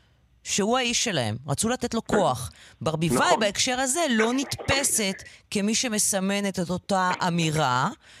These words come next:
Speaker 2: על
Speaker 1: למרות
Speaker 2: אף
Speaker 1: שלפיד,
Speaker 2: היותה אופוזיציה.
Speaker 1: על, על אף היותה אופוזיציה, בדיוק. וחולדאי מאוד מזוהה, אה, עם, אה, אה, רוח המחאה,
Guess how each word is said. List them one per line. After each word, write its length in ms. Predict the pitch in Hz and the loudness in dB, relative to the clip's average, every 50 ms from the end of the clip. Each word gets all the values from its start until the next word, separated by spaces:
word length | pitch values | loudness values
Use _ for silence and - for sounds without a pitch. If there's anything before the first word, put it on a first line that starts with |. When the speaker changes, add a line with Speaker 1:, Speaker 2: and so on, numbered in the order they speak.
| - - - - | -20 -20 -6 -2
Speaker 2:
על 160 | - 127 - | 0 2 2
Speaker 1:
למרות 140 | - 175 170 - - | 2 2 2 4 4
Speaker 2:
אף 60 | - | 2
Speaker 1:
שלפיד, 300 | - 320 - 175 165 165 | 2 4 4 4 4 4
Speaker 2:
היותה 160 | 165 165 175 | 4 4 4
אופוזיציה. 560 | 160 170 180 - - 180 151 156 208 190 254 | 4 4 2 2 0 2 2 2 2 2 2
Speaker 1:
על, 60 | 277 302 - - | 2 2 2 2
על 180 | - - 339 359 392 | 2 2 2 0 0
אף 100 | - 370 | 0 -2
היותה 200 | 370 349 - 370 349 | -2 -2 -2 -4 -4
אופוזיציה, 500 | 359 - 339 349 269 285 240 - 240 214 | -4 -4 -4 -2 -2 -2 -2 -4 -4 -4
בדיוק. 340 | 208 240 233 196 180 165 160 180 | -4 -4 -4 -2 -4 -4 -4 -6
וחולדאי 400 | - 110 - 262 262 - - 554 440 415 359 - - - - - - - | -6 -6 -6 -4 -2 0 0 0 0 -2 -4 -6 -12 -18 -18 -16 -8 -4
מאוד 300 | 202 220 233 269 262 262 | -2 -2 0 -2 -2 -2
מזוהה, 540 | 302 277 214 196 233 233 233 233 233 226 226 202 - - - - - _ - | -2 -2 -2 -2 -2 0 0 0 0 -2 -2 -4 -8 -14 -20 -20 -18 _ -6
אה, 60 | - 180 175 175 175 175 170 170 - | -4 -2 0 0 0 0 0 -2 -2
עם, 320 | - - 185 180 180 175 175 | -2 -4 -2 -2 -2 -2 -2
אה, 40 | 165 160 160 156 156 156 156 147 113 - 170 | -2 -2 0 0 0 0 -2 -2 -2 -4 -4
אה, 100 | 170 165 | -4 -4
רוח 400 | 165 160 180 220 233 226 - - | -2 -2 0 0 0 0 -2 -2
המחאה, 680 | 190 175 175 156 - - 170 139 131 170 196 196 196 | -2 -2 -2 -4 -2 -2 -2 0 0 0 0 0 0